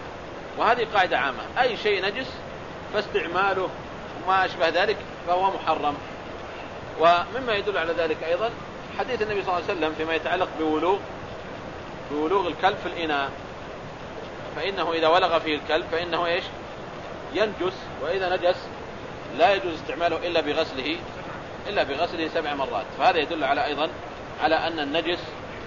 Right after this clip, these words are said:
لا يجوز استخدامه، ولذلك قيد المؤلف هنا فقال: "طاهر، كل إناء طاهر".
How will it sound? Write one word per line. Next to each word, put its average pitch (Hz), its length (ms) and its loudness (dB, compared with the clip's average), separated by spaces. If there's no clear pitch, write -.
لا 170 160 8
يجوز 165 320 0
استخدامه، 147 540 -2
ولذلك 180 680 2
قيد 185 300 4
المؤلف 151 480 -2
هنا 120 120 -6
فقال: 170 380 2
"طاهر، 156 420 2
كل 139 180 -6
إناء 151 300 -4
طاهر". 101 240 -2